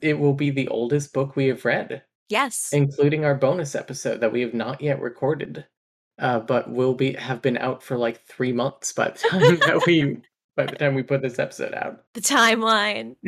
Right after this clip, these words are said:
Speaker 1: Yeah.
Speaker 2: Oh, it's so fucked up.
Speaker 1: You've created a time
Speaker 2: Uh,
Speaker 1: paradox.
Speaker 2: Oh, God. <laughs>
Speaker 1: <laughs>
Speaker 2: All right, so next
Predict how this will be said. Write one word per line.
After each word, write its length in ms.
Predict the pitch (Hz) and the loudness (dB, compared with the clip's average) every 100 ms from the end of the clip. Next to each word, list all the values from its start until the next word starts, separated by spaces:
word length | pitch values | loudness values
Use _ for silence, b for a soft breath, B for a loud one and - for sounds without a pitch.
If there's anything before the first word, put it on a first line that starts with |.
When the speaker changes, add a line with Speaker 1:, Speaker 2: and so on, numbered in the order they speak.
| 190 | 2
Speaker 1:
Yeah. 520 | 185 156 - - 226 - - - | 2 2 -2 -2 -4 -6 -14 -4
Speaker 2:
Oh, 320 | 294 320 311 294 | 0 0 -2 -8
it's 120 | 320 349 | -10 -4
so 140 | 320 | -4
fucked 300 | 302 311 349 | -2 -6 -6
up. 300 | 330 311 - - | -8 -8 -12 -6
Speaker 1:
You've 160 | 139 | -6
created 340 | 143 160 170 139 | -2 0 0 -2
a 40 | |
time 220 | 143 208 208 | -2 0 2
Speaker 2:
Uh, 40 | |
Speaker 1:
paradox. 760 | 139 117 147 143 - - - - _ 302 | 0 -2 -4 -6 -8 -8 -8 -10 _ -2
Speaker 2:
Oh, 140 | 320 | -2
God. 1080 | 330 359 359 311 359 494 440 466 - 571 226 - | 2 4 4 4 4 2 4 6 6 4 4 0
<laughs> 0 | - | -6
Speaker 1:
<laughs> 560 | _ _ _ _ - | _ _ _ _ -6
Speaker 2:
All 200 | - 294 | 0 4
right, 320 | 330 320 196 - - | 4 4 2 -4 -8
so 680 | - 214 208 208 208 208 202 - | -2 2 4 4 4 2 0 -4
next 580 | 202 269 - - - | -4 -4 -4 -6 -8